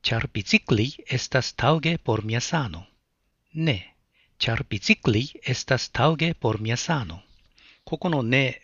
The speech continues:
はいいえという意味です。ねはいいえにも否定形を作る場合にも使います。英語では言葉が違いますが、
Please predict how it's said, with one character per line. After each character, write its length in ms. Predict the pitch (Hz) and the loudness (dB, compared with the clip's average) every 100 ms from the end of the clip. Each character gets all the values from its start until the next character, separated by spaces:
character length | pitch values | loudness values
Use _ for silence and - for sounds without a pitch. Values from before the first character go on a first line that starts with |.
| - | -12
は 240 | 135 127 - | -10 -8 -4
い 200 | 180 180 | -2 2
い 80 | 180 | 0
え 80 | - | 2
と 140 | 147 | 0
い 140 | 117 101 | 0 0
う 40 | |
意 140 | 95 | -2
味 100 | 90 90 | -4 -4
で 100 | 92 | -4
す。 200 | - - - _ - | -6 -14 -20 _ -6
ね 360 | 170 180 170 139 | 0 2 2 0
は 160 | 113 | -2
い 200 | 139 131 | -2 -2
い 100 | 160 | 2
え 80 | 156 | 2
に 140 | 123 107 | 2 0
も 200 | 113 - - _ | -2 -4 -16 _
否 120 | - | -8
定 240 | - 190 175 | 2 4 4
形 160 | - | 4
を 100 | 110 | 2
作 220 | - - 143 | 0 -4 -4
る 180 | 147 | -4
場 180 | 139 131 | 2 2
合 80 | 120 | 2
に 140 | 117 | 0
も 140 | 160 190 | -2 -2
使 220 | - 92 | -4 -6
い 80 | 85 | -8
ま 120 | 87 | -10
す。 180 | - - _ - - - | -12 -12 _ -20 -20 -4
英 160 | 160 202 | 0 2
語 80 | 214 | 4
で 100 | 147 | 4
は 80 | |
言 220 | - 135 139 | 4 0 2
葉 80 | |
が 80 | 113 | 0
違 240 | - 107 101 | 0 -2 -2
い 20 | |
ま 120 | 92 | -4
す 100 | 120 | 0
が、 220 | 165 - | 0 -2